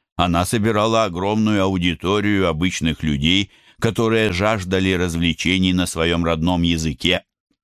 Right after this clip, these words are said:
Развлечений, которых, к сожалению, не хватало на академических лекциях на иврите, читавшихся в клубах политических партий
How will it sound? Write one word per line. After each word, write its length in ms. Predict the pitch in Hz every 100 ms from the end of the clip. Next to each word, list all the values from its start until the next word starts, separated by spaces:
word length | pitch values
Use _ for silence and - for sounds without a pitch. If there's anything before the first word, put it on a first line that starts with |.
| _ 117
Развлечений, 960 | 135 98 95 85 - 76 80 107 139 _ _ - -
которых, 500 | 123 113 107 127 -
к 40 |
сожалению, 840 | 139 120 120 101 95 101 110 120
не 120 | 104 113
хватало 520 | 98 95 101 104 104
на 200 | 104 98
академических 920 | - 92 90 90 90 87 - 85 80
лекциях 580 | 85 82 - 85 78 82
на 160 | 85 85 80
иврите, 560 | 80 85 82 104 113 - - _
читавшихся 760 | 120 107 101 95 110 104 107
в 80 | 98
клубах 560 | - 104 95 101 - - -
политических 800 | 104 92 101 90 90 - 78 -
партий 500 | 78 73 120 139